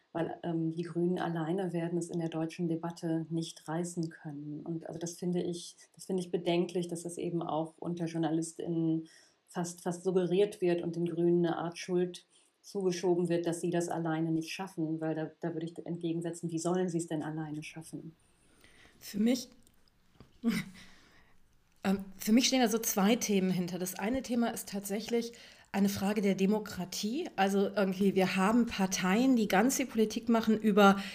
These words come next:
Speaker 2: Manipulation bis hin zu, also, ne, irgendwie sagen, irgendwie, ähm, die Innenstadt, irgendwie, da wird's keine Autos mehr geben, ist ja eine Lüge, genauso wie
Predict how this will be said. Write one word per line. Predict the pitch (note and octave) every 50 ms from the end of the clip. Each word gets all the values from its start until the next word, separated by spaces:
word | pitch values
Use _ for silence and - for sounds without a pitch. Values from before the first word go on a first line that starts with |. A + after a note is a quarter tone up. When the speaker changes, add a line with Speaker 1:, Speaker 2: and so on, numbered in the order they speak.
| - - - - - - - - -
Speaker 2:
Manipulation | F#3 F#3+ F#3 F3+ A3 C4+ C#4+ C#4 - B3 A3+ A3 G#3+ A3 A3 G#3 G#3+ F#3
bis | G#3 A3+ A3+ -
hin | - G#3+ G#3+ G#3+
zu, | G#3+ - G3+ F#3+ F#3 F#3 - - - - - - - G#3+ -
also, | - F#3+ G3
ne, | F#3+ F#3 A3 A#3+ G#3
irgendwie | A3+ G#3 - G3+
sagen, | E3+ F#3+ F#3+ G3 G3 G3
irgendwie, | - G3 F3+ - G3+ F#3+
ähm, | F#3+ - F#3 F3 F3+
die | - F#3+ -
Innenstadt, | G3 G#3 A3 G#3 G3+ - - F#3+ F3+ F3+ F#3 -
irgendwie, | F#3+ F3+ F3+ E3+ E3+ - F#3 F3+ E3+
da | F#3 F3 F3
wird's | E3+ F#3 F#3
keine | - G#3 G3 D#3+ D#3
Autos | E3+ F#3+ G#3 C#4 - -
mehr | G3+ F#3
geben, | F3+ G3 F#3
ist | F#3+ F#3+ -
ja | F3
eine | E3+ F3 E3
Lüge, | D#3+ D#3+ E3 F#3+ A3+ A#3+ - G#3 F3+
genauso | F#3 F3 E3+ F3+ F3 F3+
wie | -